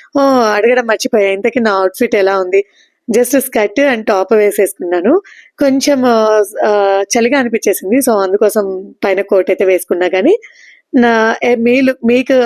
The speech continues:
ఆ లుక్ ఎలా అనిపించిందో కామెంట్లు అయితే చేసేయండి. ఇంకా నేను మొత్తం ఒకసారి వీడియోని అంటే నైట్ రికార్డు చేశాను కానీ ఇప్పుడు చూడలేదు కదా అని రిసార్ట్ అంతా ఇలా ఒక వీడియో అయితే తీసేసుకున్నాను. Actually మా ఫ్రెండ్ రూమ్ అంటే పైన ఉంది కదా, so ఆ రూమ్కి వెళ్ళేసి తను ఇంకా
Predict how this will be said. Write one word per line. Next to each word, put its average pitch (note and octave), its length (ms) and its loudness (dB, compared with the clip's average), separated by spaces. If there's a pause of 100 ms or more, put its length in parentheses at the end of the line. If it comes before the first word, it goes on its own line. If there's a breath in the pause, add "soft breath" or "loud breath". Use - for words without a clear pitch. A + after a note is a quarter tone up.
ఆ - 40 -2
లుక్ A3 220 0
ఎలా G#3+ 160 0
అనిపించిందో G#3 400 -2
కామెంట్లు F#3 420 -2
అయితే F#3+ 160 0
చేసేయండి. F3+ 540 0 (640 soft breath)
ఇంకా C4 260 2
నేను A3+ 460 0
మొత్తం A3 340 -2
ఒకసారి A3+ 420 -2
వీడియోని G#3 380 2
అంటే G3 180 -2
నైట్ G#3 440 -2
రికార్డు A#3+ 480 0
చేశాను F#3 280 -2
కానీ F#3 220 -2
ఇప్పుడు A3 240 -2 (100)
చూడలేదు G3+ 320 2
కదా F3+ 200 0
అని G#3+ 160 0
రిసార్ట్ G#3 360 -2
అంతా F#3+ 260 -4
ఇలా G#3 240 0 (560 soft breath)
ఒక A#3+ 180 0
వీడియో G#3+ 360 2
అయితే G#3 220 0
తీసేసుకున్నాను. F3+ 840 0 (420 loud breath)
Actually C4 280 0
మా A#3 140 -2
ఫ్రెండ్ G#3+ 340 -2
రూమ్ G#3 140 2
అంటే G3 180 -2
పైన G#3 320 -2
ఉంది G3 220 0
కదా, G3 220 0
so A#3 160 0
ఆ F#3+ 120 2
రూమ్కి G3+ 280 0
వెళ్ళేసి F#3+ 320 2
తను G#3 220 -2
ఇంకా G3 240 0